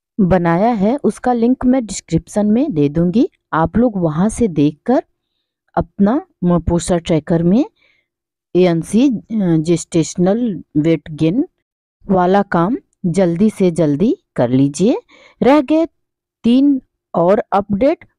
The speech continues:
उस पे मैं बारी बारी से बनाकर बहनों आप सबको एक एक चीज़ अच्छे से समझाऊंगी। चारों एक साथ बताने से वीडियो बहुत बड़ा हो जाता और क्रम से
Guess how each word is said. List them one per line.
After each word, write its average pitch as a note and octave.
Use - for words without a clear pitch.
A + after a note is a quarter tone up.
उस A#3
पे D#4
मैं F4
बारी G3
बारी F#3
से C4
बनाकर F#3
बहनों F3+
आप D3
सबको -
एक D#3+
एक F#3
चीज़ A#3
अच्छे E3
से A#3+
समझाऊंगी। C#3+
चारों G#3+
एक A3
साथ A#3+
बताने E3+
से C4
वीडियो A3+
बहुत C4
बड़ा E3+
हो F#3+
जाता D#3
और A3+
क्रम C4+
से D#4